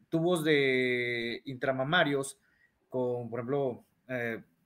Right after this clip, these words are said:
digamos, con una cefalosporina de tercera generación y quieren usar esa cefalosporina de tercera generación al nivel parenteral y no llega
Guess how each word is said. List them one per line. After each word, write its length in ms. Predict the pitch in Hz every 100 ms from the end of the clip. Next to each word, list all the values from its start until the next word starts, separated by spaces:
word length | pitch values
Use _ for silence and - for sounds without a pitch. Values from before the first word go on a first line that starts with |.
| _ _ _
digamos, 500 | 127 123 147 165 156
con 320 | - 135 123 127
una 340 | 139 147 147
cefalosporina 600 | 131 127 127 - 135 156
de 100 | 156
tercera 440 | 151 127 123 147 139
generación 540 | 143 143 - 175 - _ _ -
y 140 | 156
quieren 240 | 170 165
usar 200 | 165 165 160
esa 180 | 170
cefalosporina 800 | 170 151 147 143 - - 143 147
de 80 | 135
tercera 300 | 131 123 147
generación 520 | 151 147 135 135 151 -
al 140 | 135
nivel 440 | 131 131 139 135 -
parenteral 600 | 135 127 120 120 131 160 - - - _
y 120 | - 147
no 220 | 143 147
llega 500 | 143 151 143 123